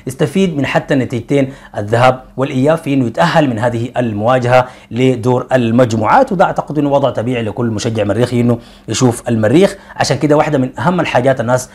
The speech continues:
آه، تخطها، ما تخط اعتبارات انه لا في تحكيم،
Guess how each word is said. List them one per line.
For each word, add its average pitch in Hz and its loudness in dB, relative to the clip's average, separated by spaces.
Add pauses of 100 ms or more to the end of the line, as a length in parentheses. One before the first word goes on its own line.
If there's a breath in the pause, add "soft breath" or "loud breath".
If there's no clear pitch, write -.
(220 loud breath)
آه، 117 0
تخطها، 143 -2
ما 143 0
تخط 175 -4
اعتبارات 113 2
انه 139 0
لا 139 -2
في - -10
تحكيم، 131 -2